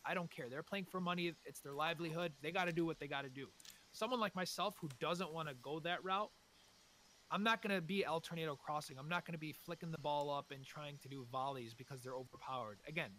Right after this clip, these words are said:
that's, that's just me. There's nothing against people who do that 'cause they have to. But that specific meta is what I'm, what I'm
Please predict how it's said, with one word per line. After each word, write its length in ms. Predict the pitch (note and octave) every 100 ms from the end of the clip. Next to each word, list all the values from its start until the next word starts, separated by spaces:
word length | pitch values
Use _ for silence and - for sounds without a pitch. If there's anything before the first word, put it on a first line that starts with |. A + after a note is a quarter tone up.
| -
that's, 260 | F#3+ - - - - -
that's 160 | A3
just 220 | - G#3+ F3+
me. 280 | F#3+ A#2 - -
There's 180 | D3+ D#3
nothing 260 | G3+ G3+ F#3
against 220 | F3+ -
people 220 | F3+ E3
who 60 | - D3+
do 60 | D3
that 280 | B2 C#3+ -
'cause 140 | C3+
they 120 | B2
have 320 | B2 D3 C#3 -
to. 80 | D2+ - - - - - -
But 180 | F3+ - E3 D#3
that 280 | G3 A#3+ - - - -
specific 920 | - - F#3 - G#3+ - G3 - - - - - - - - - - -
meta 460 | D3 G3 F3+ C#3+ F#3 - - - -
is 160 | D#3+
what 120 | D#3 D#3
I'm, 180 | D3+ C#3+
what 240 | D3+ D#3+
I'm 100 | D#3